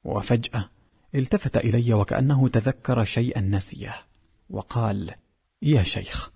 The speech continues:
هناك رجل من كبار التجار يملك مئات الملايين،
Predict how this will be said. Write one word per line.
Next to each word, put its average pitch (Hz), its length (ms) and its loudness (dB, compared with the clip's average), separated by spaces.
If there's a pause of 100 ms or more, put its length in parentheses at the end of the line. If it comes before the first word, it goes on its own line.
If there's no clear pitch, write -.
(520)
هناك 175 380 6
رجل 120 300 4
من 101 280 4
كبار 117 320 4
التجار 104 720 0 (300)
يملك 160 380 8
مئات 120 440 4
الملايين، 101 680 2